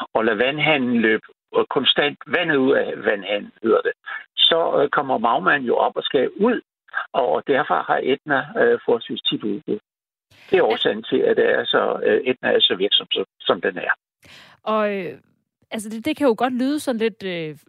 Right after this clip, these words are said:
Speaker 2: farligt i virkeligheden, det der med at have en, øh, vulkan som Etna, der er tit er i udbrud, og på sådan en måde, at den jo så faktisk bygger sig højere og højere. Herhjemme, der vil, øh, man måske nok tænke, at det, det må være lidt specielt at bo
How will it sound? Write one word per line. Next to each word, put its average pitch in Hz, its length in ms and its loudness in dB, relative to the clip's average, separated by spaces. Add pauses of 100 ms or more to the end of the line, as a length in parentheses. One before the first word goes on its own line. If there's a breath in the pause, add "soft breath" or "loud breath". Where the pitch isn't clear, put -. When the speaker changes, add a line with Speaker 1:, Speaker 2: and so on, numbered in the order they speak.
(220)
Speaker 2:
farligt 226 420 -2
i 220 80 -6
virkeligheden, 220 380 0
det 196 120 -8
der 226 80 0
med 220 120 0
at 208 80 0
have 220 200 -2
en, 196 200 -4
øh, 180 140 -2
vulkan 214 380 -2
som 196 180 -8
Etna, 240 300 -4
der 208 140 -4
er 175 220 -2
tit - 440 -6
er 233 120 -2
i 214 60 2
udbrud, 240 480 2
og 190 340 -2
på 208 80 -2
sådan 240 180 0
en 220 40 0
måde, 226 180 2
at 226 60 -2
den 208 60 -8
jo 202 60 -2
så 190 120 -6
faktisk 233 280 -2
bygger 220 220 0
sig 180 180 -4
højere 202 440 0
og 196 100 -4
højere. 220 400 0 (480 loud breath)
Herhjemme, 254 340 2
der 262 100 0
vil, 240 240 -4
øh, 202 200 0
man 196 180 -4
måske 202 240 -4
nok 240 220 0
tænke, 247 380 0
at 190 180 -6
det, 190 300 -4
det 196 100 -4
må 190 120 -2
være 196 140 0
lidt 247 120 0
specielt 233 360 -2
at 208 120 -6
bo 294 200 0